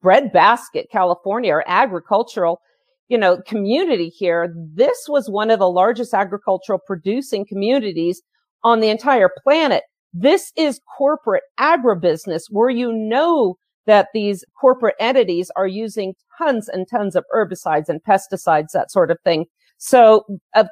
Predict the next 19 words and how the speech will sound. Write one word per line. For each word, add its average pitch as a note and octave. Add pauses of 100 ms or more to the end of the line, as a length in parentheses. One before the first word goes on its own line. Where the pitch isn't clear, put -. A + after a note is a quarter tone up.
(160)
course, F#4+
these C4
people A3+
are F#3+
going F#3
to F3+
be F3
exposed G3
to G#3
that F3
more. E3+ (340)
The C4
other G4+
thing, A#3
I A#3
mean, A#3+
my B3+
mom, A#3+ (420)
the F#3+